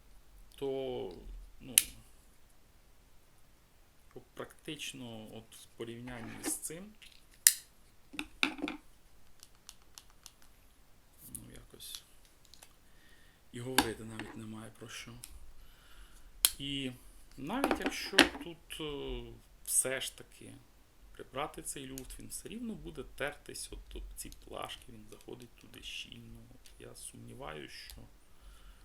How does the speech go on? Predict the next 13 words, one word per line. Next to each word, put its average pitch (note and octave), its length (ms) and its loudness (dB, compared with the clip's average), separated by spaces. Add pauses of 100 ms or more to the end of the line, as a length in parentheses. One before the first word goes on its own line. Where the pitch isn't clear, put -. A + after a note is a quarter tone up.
(180)
все - 160 2
добре A#2+ 320 0
буде - 260 -8
з - 80 0
цим - 320 -2
детентом. C3 680 -4 (1900)
От. B2 480 2 (1400)
Фурнітура, D3 720 2
знову A2+ 360 -2
ж - 120 -10
таки. - 420 -6 (4000)
Тут, - 140 0 (600)
ну, F#3+ 160 -4